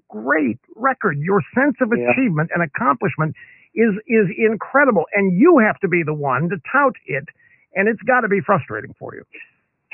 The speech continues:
Speaker 2: So it's such an interesting question because I have done more. You know, we have a list of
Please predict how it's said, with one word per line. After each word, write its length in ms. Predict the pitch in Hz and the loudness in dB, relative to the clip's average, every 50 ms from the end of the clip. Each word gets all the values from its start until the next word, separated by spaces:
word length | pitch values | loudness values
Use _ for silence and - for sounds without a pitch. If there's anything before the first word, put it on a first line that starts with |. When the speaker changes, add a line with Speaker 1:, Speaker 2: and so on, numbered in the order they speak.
| - - - | 0 4 6
Speaker 2:
So 240 | 180 180 185 185 190 | 8 8 8 8 8
it's 120 | 180 - - - | 6 2 0 2
such 160 | - 214 185 - | 4 4 4 6
an 120 | 202 190 175 | 4 6 6
interesting 440 | 180 170 - 185 175 - - 185 170 | 6 6 6 4 4 6 6 6 6
question 440 | 151 185 196 202 180 - - 165 151 | 8 8 6 6 6 4 2 4 4
because 400 | 156 151 - 180 170 160 156 139 - - 466 - _ _ | 4 2 4 4 4 4 2 0 -4 -8 -10 -10 _ _
I 180 | 151 165 196 190 | 2 4 4 4
have 360 | 170 180 190 202 208 190 160 147 | 4 4 4 4 4 2 2 2
done 260 | 160 170 165 165 160 160 | 4 4 4 4 2 2
more. 220 | 160 156 151 151 | 2 2 2 4
You 120 | 165 175 | 4 4
know, 80 | 180 175 | 4 6
we 140 | 175 196 202 | 6 6 6
have 120 | 196 170 175 | 4 4 2
a 40 | 165 | 4
list 320 | 160 170 180 165 - - - | 4 4 4 2 0 -2 -4
of 100 | 147 | -4